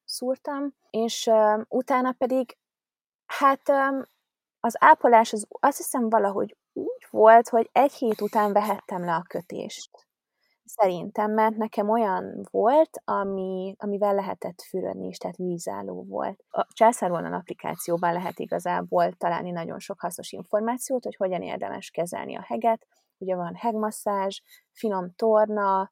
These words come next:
de én megmondom őszintén, hogy először nem alkalmaztam semmilyen dolgot, hanem magától szépen begyógyult.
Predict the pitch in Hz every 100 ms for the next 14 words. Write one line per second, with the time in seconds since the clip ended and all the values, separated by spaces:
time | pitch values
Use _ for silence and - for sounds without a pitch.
0 | _ 202 196 214 208 202 180 180 180 180
1 | 175 175 185 - 175 196 185 190 180 180
2 | - 185 180 175 - _ - 185 185 -
3 | 202 202 - - 190 196 _ _ _ -
4 | 202 185 196 208 220 226 247 247 254 320
5 | - - _ _ _ - _ - 220 208
6 | 208 208 202 175 - 175 196 180 - 170
7 | 175 185 185 185 _ _ _ - - -
8 | - - - 90 - -